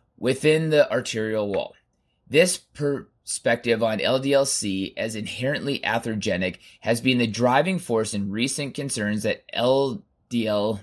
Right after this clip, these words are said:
or L C D induced increase in L D L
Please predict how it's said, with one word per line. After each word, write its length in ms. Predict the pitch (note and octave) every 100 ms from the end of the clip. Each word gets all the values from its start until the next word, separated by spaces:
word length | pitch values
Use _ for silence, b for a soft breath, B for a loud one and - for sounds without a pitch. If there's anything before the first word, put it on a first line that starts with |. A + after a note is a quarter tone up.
| - -
or 180 | A2+ -
L 180 | A#2 D3
C 260 | - D#3
D 320 | A#2 A2+ A2 -
induced 500 | A2+ F#2+ G#2+ G#2+ -
increase 580 | A2 C3+ - G2 G2+ -
in 160 | F#2+ F#2
L 240 | F#2+ A#2
D 200 | A#2+ A2+
L 240 | F#2+ F#2+